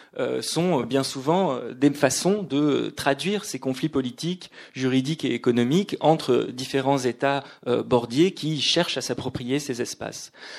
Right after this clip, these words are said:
Alors, euh, Patrick Boucheron a dit que la terre, c'est relativement bien délimité, alors que la mer, c'est, c'est, c'est, c'est libre.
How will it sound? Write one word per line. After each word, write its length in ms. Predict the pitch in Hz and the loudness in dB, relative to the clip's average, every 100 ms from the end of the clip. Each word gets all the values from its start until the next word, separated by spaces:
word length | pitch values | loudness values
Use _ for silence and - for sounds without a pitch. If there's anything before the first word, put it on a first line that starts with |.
| - | 4
Alors, 220 | 131 127 - - | 6 6 0 -4
euh, 180 | - 131 | 0 0
Patrick 280 | 143 131 135 | -2 -2 -2
Boucheron 260 | 135 - | -2 2
a 120 | 156 131 | 2 4
dit 180 | 165 | 2
que 240 | - 123 123 - - | 4 4 4 -4 -6
la 140 | 113 | -2
terre, 320 | - 151 151 | 4 4 2
c'est 140 | - 123 | -2 2
relativement 480 | 127 123 131 131 | 2 2 4 4
bien 180 | 127 127 | 4 2
délimité, 680 | 127 120 127 127 127 156 156 | 0 0 -2 0 4 4 6
alors 260 | 120 127 131 | 4 4 2
que 100 | 123 | 0
la 100 | 127 | 4
mer, 380 | 147 156 147 | 2 2 -2
c'est, 240 | - 127 - | -6 -6 -4
c'est, 160 | 120 | -6
c'est, 180 | - - | -6 -8
c'est 160 | - 139 | -4 0
libre. 380 | 190 240 131 | 4 4 4